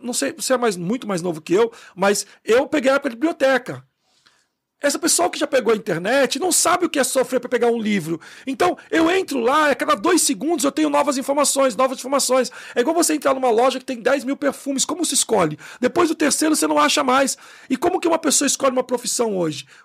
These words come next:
Qual que é a melhor? Ah, eu vou ser engenheiro? Não, eu vou ser, eu vou ser médico? Não, eu vou ser dentista? Não, eu vou ser veterinário? Como que se escolhe com a,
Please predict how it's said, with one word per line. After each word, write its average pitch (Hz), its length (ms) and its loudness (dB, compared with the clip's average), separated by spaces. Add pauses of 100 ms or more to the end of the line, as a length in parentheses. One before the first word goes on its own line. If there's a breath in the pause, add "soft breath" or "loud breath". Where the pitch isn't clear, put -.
Qual 311 160 2
que 302 140 0
é - 20 6
a 285 60 4
melhor? 202 420 0
Ah, 226 220 0 (160 loud breath)
eu 160 60 -12
vou 214 80 0
ser 262 100 0
engenheiro? 220 400 2
Não, 254 120 2
eu 220 60 2
vou 220 120 0
ser, 240 260 0 (160 loud breath)
eu 170 60 -8
vou 214 100 2
ser 240 160 0
médico? 226 320 0
Não, 254 100 4
eu 226 60 4
vou 214 80 -6
ser 220 140 0
dentista? 226 420 -2
Não, 233 40 -2
eu - 20 -2
vou 214 80 -4
ser - 80 -2
veterinário? 240 500 -2 (180 loud breath)
Como 349 160 0
que - 60 -4
se - 80 2
escolhe 254 340 2
com 254 160 -2
a, 262 140 0